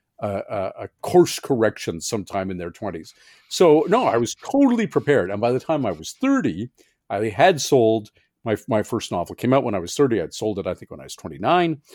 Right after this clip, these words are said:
And, um, I was, you know, making a decent living writing nonfiction. And so, no, there was never any panic in the process, except rejecting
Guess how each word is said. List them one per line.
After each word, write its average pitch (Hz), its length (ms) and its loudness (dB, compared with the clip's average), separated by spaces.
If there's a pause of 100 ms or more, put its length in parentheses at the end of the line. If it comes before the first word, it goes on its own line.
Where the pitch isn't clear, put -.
(260)
And, 92 400 0
um, 87 420 0 (400)
I 110 120 2
was, 101 400 -4
you 123 120 -2
know, 90 380 -4 (320)
making 135 480 4
a 117 80 -8
decent 131 520 -6
living 135 400 2
writing 87 300 -4
nonfiction. 139 840 -2 (420)
And 117 280 0
so, 151 140 2
no, 147 320 2
there 113 120 0
was 107 160 -4
never 127 560 0
any 104 320 -4
panic 101 540 -10
in 101 100 -8
the 85 80 -14
process, - 580 -8 (340)
except 117 520 0 (440)
rejecting 117 960 -2